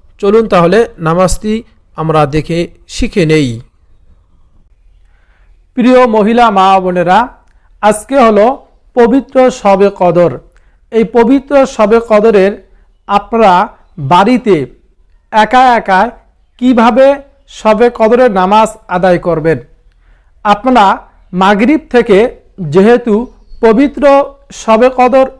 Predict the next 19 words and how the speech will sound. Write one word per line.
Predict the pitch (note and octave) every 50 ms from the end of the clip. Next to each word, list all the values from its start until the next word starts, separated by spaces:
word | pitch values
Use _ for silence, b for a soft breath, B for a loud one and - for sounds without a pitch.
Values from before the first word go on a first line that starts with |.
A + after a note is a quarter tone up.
| _ _
শুরু | - - - C#4+ C4+ D4+
হয়ে | C#4+ A3+ A#3 G#3+ G3+
যায়, | D#3+ E3+ F3 F#3+ A3+ B3+ C#4 - _ _ _ _ _ _ _ _ _
হাদিসে | - E3 F#3+ G#3 C4 A#3+ - C4+
এসেছে | A#3+ - - A3+ G#3+ - - A#3+ B3+ - E4 - b b b b b
যে | - F#3+
মাগরিবের | F#3+ G3 G#3+ A#3 A#3+ A3+ C#4 D4 D4 C#4
পর | A#3 - A3 G#3 G#3 G3+
থেকে | G3+ - G3 F#3 - C4+ C4+ - -
আল্লাহ | - G#3 G#3 G#3 G3+ G3 G3 F#3+
তাআলা | F#3+ - F3+ F3+ F3 F3+ G3+ A3 C4 C4+ b b b b b b -
দুনিয়ার | D#3+ D3+ E3+ A#3+ B3 B3+ C#4 C#4 C4+
আসমানে | B3 G3+ F#3+ - G#3+ G#3+ A3 A3
নেমে | G3+ G3 G3 F#3+ F#3+ G3+ G3
আসেন | F#3 F#3 - B3 C4+ C#4 C#4+ D4+ b b b b b b _
এবং | G3+ G3 F3+ G3 G3 F#3+ E3+ E3 - - - _ _
ডাকতে | D#3 G3+ A3 G#3+ - - A#3
থাকেন | - G3+ F3+ E3+ G3 F3+ D#3 D#3+
বান্দাদেরকে। | F#3+ G3+ G3+ G3+ F#3+ F3+ F3+ E3+ - - D#3 B2+